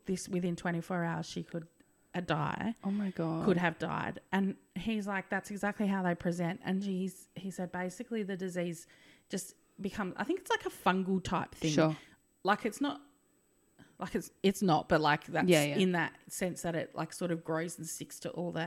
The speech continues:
Speaker 1: um, alveoli
Speaker 2: Right.
Speaker 1: in the lung, and
Speaker 2: Yeah.
Speaker 1: it basically, it stops them from being able to work.
Speaker 2: Oh, my
Speaker 1: In
Speaker 2: God.
Speaker 1: ma-, like, it's just one of those random things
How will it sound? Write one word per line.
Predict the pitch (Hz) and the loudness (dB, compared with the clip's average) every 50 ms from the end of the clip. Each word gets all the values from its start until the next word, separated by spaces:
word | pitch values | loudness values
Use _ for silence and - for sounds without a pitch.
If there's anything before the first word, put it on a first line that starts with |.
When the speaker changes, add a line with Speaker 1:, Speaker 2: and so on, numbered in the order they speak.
| - - 160 | -2 -2 -4
Speaker 1:
um, | 156 - - | -4 -4 -4
alveoli | - 139 185 170 165 165 160 160 156 156 160 160 156 160 160 165 | -4 -2 -2 -2 -2 -2 -2 -2 -2 -2 -2 -2 0 0 2 4
Speaker 2:
Right. | 165 160 151 151 165 | 4 4 4 4 2
Speaker 1:
in | 165 | 0
the | - | 0
lung, | 156 165 - 98 - 269 381 | 0 2 2 2 0 -2 0
and | - 170 170 | 4 4 4
Speaker 2:
Yeah. | 160 165 | 4 4
Speaker 1:
it | - | 2
basically, | - 156 160 - - 165 - - 185 180 | 2 0 0 0 -4 -8 -6 -4 -4 -4
it | - - | -4 -6
stops | - - - - - - - | -8 -6 -4 -6 -6 -4 -6
them | 165 160 | -6 -6
from | 156 - 156 156 | -4 -4 -4 -4
being | 151 147 | -4 -4
able | 147 151 - | -4 -4 -6
to | - | -4
work. | - 92 95 - - - - - - - - - | -4 -2 -2 -2 -4 -6 -14 -20 -20 -18 -8 -6
Speaker 2:
Oh, | 196 | -4
my | 185 196 202 196 185 - | -2 0 0 0 0 2
Speaker 1:
In | - 254 262 254 254 | 4 6 6 6 6
Speaker 2:
God. | 247 - - - | 4 2 0 -2
Speaker 1:
ma-, | - | -2
like, | 208 202 190 190 - - - - _ _ - | 0 0 0 -2 -4 -8 -18 -20 _ _ -4
it's | 185 - | -2 -2
just | - 254 247 - - _ | -2 -4 -4 -6 -2 _
one | 254 240 | 0 2
of | 226 220 | 2 2
those | 208 196 180 - | 0 0 0 2
random | 202 196 202 208 220 226 220 208 | 4 6 6 6 6 4 2 2
things | - - 196 190 190 190 190 180 - - - | 2 2 2 2 2 0 0 -2 -6 -10 -14